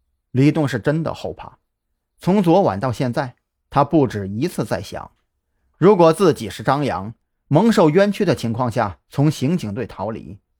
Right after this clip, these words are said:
会去想些什么，又会去做些什么？可他得出的每一个答案都会带起一身冷汗。“不会的。”蓝雨桐从门口走了进来，他本想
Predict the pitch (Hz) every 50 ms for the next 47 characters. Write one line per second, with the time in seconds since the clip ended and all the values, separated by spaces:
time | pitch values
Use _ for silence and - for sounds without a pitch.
0 | _ _ _ - 165 - - 139 113 - - 107 - - - - 151 156 - -
1 | - 101 104 - _ _ _ _ _ _ _ _ _ - 247 233 226 233 185 -
2 | - 170 - - 233 269 220 - - 101 - - - - - - - _ _ _
3 | _ _ _ _ _ _ _ _ _ _ _ _ _ - - 165 165 190 185 160
4 | 175 170 185 185 190 180 185 156 139 123 101 90 92 120 156 175 - 113 90 76
5 | 120 123 117 107 95 90 _ _ _ _ 143 143 156 - - 127 104 - 131 107
6 | 95 - - - 95 95 123 131 107 92 - - 151 156 175 185 151 104 - _
7 | - - - - - _ _ _ _ _ _ _ _ _ _ _ _ _ _ _
8 | _ _ _ _ _ _ _ _ _ _ _ _ _ _ 202 220 220 262 240 190
9 | 147 120 107 _ _ _ _ _ _ _ _ _ _ _ _ _ _ _ _ _
10 | - 127 165 226 226 147 - - 160 165 - 147 135 120 110 110 113 - 101 107
11 | 101 107 - - - 95 95 110 92 76 50 50 - _ _ _ _ _ _ _
12 | _ _ _ _ _ _ _ _ - 226 226 170 160 185 233 220 - 113 95 104
13 | 127 127